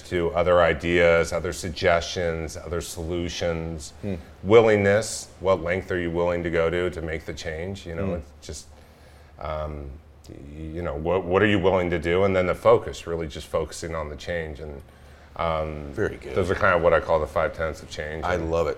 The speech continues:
Speaker 2: And I, I, when I was reading the book, I put everything through sort of, like, my life experience meter. Like, do I believe this?
Speaker 1: Right.
Speaker 2: How important is curiosity?
Speaker 1: Right.
Speaker 2: You know, that was a, that was kinda unique. I thought, that, what a, what a powerful, mind-opening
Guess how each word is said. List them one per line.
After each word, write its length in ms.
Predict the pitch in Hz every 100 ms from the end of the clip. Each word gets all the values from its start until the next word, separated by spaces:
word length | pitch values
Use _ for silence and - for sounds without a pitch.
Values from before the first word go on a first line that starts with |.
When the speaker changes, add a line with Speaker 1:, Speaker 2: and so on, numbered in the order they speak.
| -
Speaker 2:
And 140 | 85
I, 220 | 87 85 - -
I, 360 | 90 85 82 - - - - - - -
when 160 | - 98
I 40 |
was 120 | 92 87
reading 320 | 101 107 92
the 60 |
book, 480 | 78 87 101 82 - -
I 140 | - 92
put 240 | - -
everything 320 | 127 123 113
through 200 | 92 104 90
sort 200 | - 90
of, 140 | 78
like, 220 | 82 78
my 180 | 87 82
life 320 | 82 82 78
experience 600 | 80 - 80 76 69 -
meter. 280 | 65 60 50 - -
Like, 160 | 85 85
do 140 | 110
I 60 | 95
believe 300 | 101 156 151
this? 300 | 71 - - -
Speaker 1:
Right. 280 | 104 104 87 - -
Speaker 2:
How 160 | - 131
important 300 | 147 175 -
is 80 | 175
curiosity? 600 | - 87 71 60 - -
Speaker 1:
Right. 340 | 92 104 92 78 - - -
Speaker 2:
You 60 | 98
know, 120 | 101
that 160 | 117 147
was 140 | 127
a, 60 | 101
that 180 | -
was 100 | 156
kinda 200 | - 190
unique. 440 | 175 165 202 - -
I 60 |
thought, 260 | - 110 -
that, 120 | - 156
what 120 | 160
a, 20 | 120
what 80 | 143
a 100 | 139 - 120
powerful, 640 | 143 147 - 143 139 117
mind-opening 1200 | 92 92 104 131 120 - 117 123 123 113 113 107